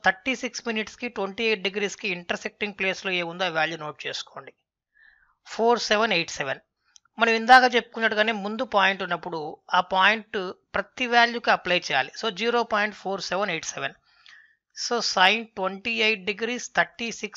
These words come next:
మినిట్స్‌కి వాల్యూ ఎంత ఉంది అంటే మనకి జీరో పాయింట్ ఫోర్ సెవెన్ ఎయిట్ సెవెన్.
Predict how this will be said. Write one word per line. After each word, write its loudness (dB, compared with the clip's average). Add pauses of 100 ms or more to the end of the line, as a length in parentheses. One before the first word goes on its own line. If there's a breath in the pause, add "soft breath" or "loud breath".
(120)
మినిట్స్‌కి -8
వాల్యూ 2
ఎంత -8
ఉంది -8
అంటే -4
మనకి -6
జీరో -6
పాయింట్ -2
ఫోర్ -8
సెవెన్ -6
ఎయిట్ -8
సెవెన్. -14